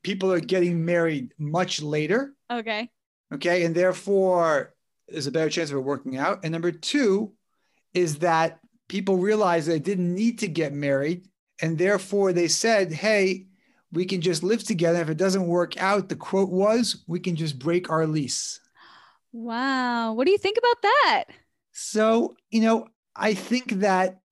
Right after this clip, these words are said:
Speaker 1: when you really understand what a marriage can do to your life, and if you do it properly, how it can change everything in your life, not just your personal life, every other thing that you do,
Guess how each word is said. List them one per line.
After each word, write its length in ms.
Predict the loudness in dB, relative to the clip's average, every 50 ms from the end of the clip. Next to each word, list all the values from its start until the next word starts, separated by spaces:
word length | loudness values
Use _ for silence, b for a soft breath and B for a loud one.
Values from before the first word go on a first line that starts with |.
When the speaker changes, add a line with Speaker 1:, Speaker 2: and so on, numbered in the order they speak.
| _ _
Speaker 1:
when 180 | -2 0 2 2
you 120 | 2 2
really 240 | 2 2 2 2 2
understand 680 | 2 0 0 -2 -4 -6 -6 -4 -4 -2 -2 -2 0
what 100 | 0 0
a 60 | 0 0
marriage 480 | -2 -2 0 0 0 0 -2 -4 -6
can 220 | -8 -6 -6 -6 -4
do 240 | -2 0 0 0
to 180 | -2 -4 -4 -4
your 120 | -4 -2
life, 480 | -2 -2 -2 -4 -4 -6 -10 -18 -20 -20 _ _ _ _ _ _ -6
and 180 | -2 -2 0 -2
if 140 | -2 -4 -4
you 80 | -6
do 200 | -2 0 0 0
it 100 | -2 -2
properly, 840 | -6 -6 -2 -2 -2 -2 -2 -4 -4 -2 -2 -2 -4 -6 -8 -12 -20 _ _ _ _
how 340 | -12 -6 -4 -2 -2 -2 -2
it 140 | -4 -4 -4
can 140 | -4 -6
change 500 | -4 -4 -4 -4 -2 -2 -4 -4 -6 -8 -8
everything 400 | -6 -4 -4 -4 -4 -4 -4 -4
in 80 | -4
your 140 | -4 -4 -4
life, 260 | -6 -6 -8 -8 -8
not 140 | -8 -8 -8
just 160 | -6 -8 -8
your 80 | -8 -10
personal 440 | -6 -4 -4 -2 -2 -4 -6 -6 -6
life, 280 | -6 -8 -8 -10 -12 -12
every 380 | -10 -8 -6 -6 -6 -8 -8 -10
other 260 | -10 -8 -6 -6 -6
thing 260 | -8 -10 -12 -12 -10 -8
that 80 | -8
you 120 | -8 -8 -8
do, 360 | -8 -8 -8 -10 -10 -12